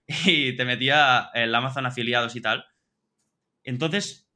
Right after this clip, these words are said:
te quería hacer esta pregunta de los enlaces, porque, coño, yo digo, a lo mejor yo aquí soy, yo qué sé, Jesucristo,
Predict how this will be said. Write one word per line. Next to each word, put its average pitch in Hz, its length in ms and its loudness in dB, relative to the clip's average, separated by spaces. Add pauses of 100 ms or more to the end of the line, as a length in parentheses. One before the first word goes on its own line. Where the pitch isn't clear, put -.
(140)
te 135 120 -2
quería 147 220 2
hacer 196 160 0
esta 196 180 0
pregunta 185 360 0
de 151 60 0
los 147 160 -4
enlaces, 190 640 -2 (200)
porque, 120 960 -2
coño, 165 260 -4
yo 127 100 -4
digo, 123 280 -2
a 117 60 -2
lo 120 80 -6
mejor 117 280 -6
yo 156 360 -2
aquí 127 320 -2
soy, 123 720 -2
yo 117 80 -10
qué 120 80 -12
sé, 117 140 -10
Jesucristo, 151 720 -4